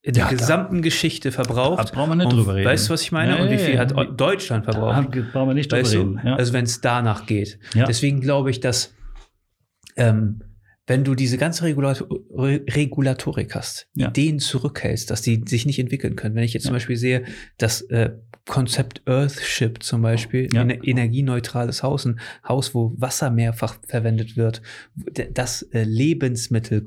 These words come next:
Speaker 1: äh, selber herstellt
Speaker 2: Ja.
Speaker 1: in diesem Gewächshaus et cetera. Wie kann das, also wie kann so eine Idee, die einfach Sinn macht, also es ist einfach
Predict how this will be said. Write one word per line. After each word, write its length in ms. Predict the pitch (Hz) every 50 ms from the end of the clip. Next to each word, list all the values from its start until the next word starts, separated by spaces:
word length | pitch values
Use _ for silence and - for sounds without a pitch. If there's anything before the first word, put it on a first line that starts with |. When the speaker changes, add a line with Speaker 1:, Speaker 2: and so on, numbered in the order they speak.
| - - -
Speaker 1:
äh, 280 | - 110 107 107 107 - -
selber 400 | 117 113 117 120 123 117 113 107
herstellt 640 | 110 110 110 110 - - - 113 113 120 117 - - -
Speaker 2:
Ja. 120 | 127 123 123 -
Speaker 1:
in 140 | 127 127 123
diesem 260 | 127 120 117 117 113
Gewächshaus 520 | 117 113 117 117 117 - - 113 110 -
et 100 | 117 113
cetera. 420 | - - 113 123 113 113 113 113 113 - - - - - - -
Wie 240 | 131 135 151 147 -
kann 260 | - - - 120 117
das, 460 | 113 110 117 113 113 - - - _ _ _ _ _ - 123 110 -
also 260 | - 127 117 120 117 113
wie 160 | 170 180 -
kann 260 | - - 131 127 120
so 140 | 113 120 120
eine 160 | 123 120 -
Idee, 380 | - 117 113 117 - 127 131 123
die 280 | - 117 - - -
einfach 520 | 135 143 147 143 - - 135 - - - _ _ - _ _ _ _ _ -
Sinn 480 | 123 113 113 113 120 147 151 147 127
macht, 420 | 110 101 98 95 - - - - -
also 160 | 127 113 127
es 80 | 127
ist 60 | - 156
einfach 400 | 156 165 147 - 165 147 -